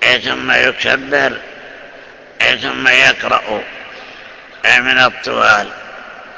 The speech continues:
فيقرأ مثلًا في الفجر سورة النحل، النحل كاملة تقريبًا ثلاثة أرباع الجزء،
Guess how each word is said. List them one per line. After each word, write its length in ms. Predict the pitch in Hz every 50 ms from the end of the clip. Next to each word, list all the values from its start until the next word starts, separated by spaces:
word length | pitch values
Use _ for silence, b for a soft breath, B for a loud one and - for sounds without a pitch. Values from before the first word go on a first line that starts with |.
| - - - - - - - - - - - - - - - - - - - - -
فيقرأ 800 | 117 117 117 139 143 147 143 143 - - 139 143 143 139 143 143
مثلًا 540 | 135 139 143 135 139 139 135 139 139 139
في 80 | 139 143
الفجر 440 | 139 135 139 139 139 143 139 139 135
سورة 420 | 131 - - 165 127 131 139 131 - 127
النحل، 600 | 139 131 131 135 135 135 - - 113 110 107 101 - - - - - - - - - - - - - - - - - - - - - - - - - - - - - - - 110 123
النحل 460 | 127 127 131 131 131 131 131 131 127
كاملة 880 | - - 143 135 135 135 139 135 131 131 131 - 139 131 127 131 127 - - - - - - - - - - - - - - 120 127 127 - -
تقريبًا 720 | 147 135 131 - 139 135 135 135 131 131 131 131 131 131
ثلاثة 680 | 131 135 135 135 135 135 135 131 131 131 - - - 139
أرباع 380 | 131 127 131 131 127 123 120
الجزء، 480 | 123 127 120 120 131 123 110 104 104 98